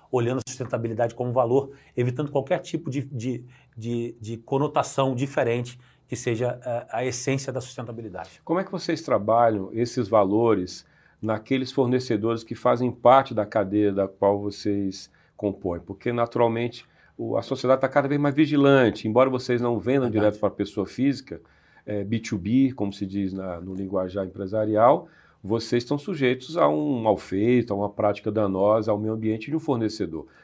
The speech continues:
Speaker 2: Como é que vocês monitoram isso?
Speaker 1: É, hoje eu, eu, eu vejo claramente, até nas próprias normas que a gente, é, se submete,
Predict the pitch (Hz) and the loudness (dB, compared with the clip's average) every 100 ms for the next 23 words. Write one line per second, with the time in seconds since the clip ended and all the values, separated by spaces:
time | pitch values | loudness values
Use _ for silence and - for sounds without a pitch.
0 | - 110 156 165 151 156 143 139 117 113 | -6 -2 -2 0 0 2 2 0 2 0
1 | 107 82 69 - _ _ _ - _ _ | 2 -2 -8 -18 _ _ _ -20 _ _
2 | - - 135 175 196 165 160 156 151 131 | -12 -4 2 4 2 0 -2 -4 -2 -4
3 | 113 127 127 127 143 147 117 127 120 135 | -2 -2 -2 -4 0 0 -2 -4 -6 -6
4 | 147 123 143 139 110 107 123 131 104 - | -6 -6 -6 -4 -4 -2 0 -2 -4 -6
5 | 104 110 - 101 - _ _ _ - 104 | -8 -8 -8 -10 -12 _ _ _ -12 -10
6 | - 113 131 110 98 110 110 104 - | -8 -6 -6 -4 -4 -6 -6 -10 -16